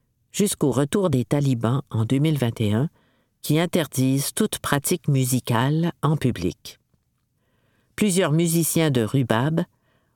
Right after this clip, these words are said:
ont ainsi dû s'exiler pour continuer à se produire ou doivent désormais jouer dans la clandestinité,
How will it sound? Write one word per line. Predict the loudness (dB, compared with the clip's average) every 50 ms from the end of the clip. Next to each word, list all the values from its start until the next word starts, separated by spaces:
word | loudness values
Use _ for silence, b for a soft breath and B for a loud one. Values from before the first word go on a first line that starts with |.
| _ -2
ont | -2 0 0
ainsi | 0 0 0 0 0 0 0
dû | 2 2 0 0
s'exiler | 0 0 0 0 0 0 0 0 2 2 2 2 2 0 0
pour | -2 -4 -6 -4 -2
continuer | -2 -2 0 0 0 0 0 2 2 2 0
à | 0
se | -2 -2 -4 -4
produire | -6 -6 -4 -4 -2 -2 0 0 0 0 0 -2 -4 -6 -8 b b b b b b b b b
ou | -2 0
doivent | 2 2 0 0 2
désormais | 0 0 2 2 0 0 2 2 2 2 0
jouer | 0 0 0 2 2 2 0 0
dans | 0 0 2
la | 2 2 0 0
clandestinité, | 0 0 2 2 2 0 0 -2 -2 -4 -4 -2 0 0 0 0 -2 -4 -4 -2 -2 -2 -2